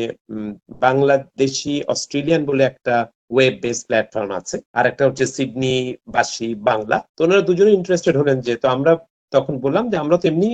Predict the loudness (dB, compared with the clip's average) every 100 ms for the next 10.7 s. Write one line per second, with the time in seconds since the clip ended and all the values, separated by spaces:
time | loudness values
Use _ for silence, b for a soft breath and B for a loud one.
0 | -2 -6 -6 0 0 0 -8 -10 -14 -16
1 | _ 2 2 2 0 0 -2 -4 -2 -2
2 | -4 -4 -2 0 -4 -8 _ _ 0 2
3 | 2 0 2 -2 0 0 0 2 0 0
4 | -4 -4 -4 -4 -10 -12 -12 -16 -10 0
5 | 4 4 4 2 0 -4 -4 -2 -6 -2
6 | 0 0 0 -2 -2 -2 -2 0 -2 -2
7 | -2 0 -2 -6 _ _ _ -4 2 2
8 | 4 4 6 4 2 0 0 -2 -2 -4
9 | -6 -6 -8 -16 -14 -4 0 0 2 0
10 | 0 -4 -18 -8 -8 -6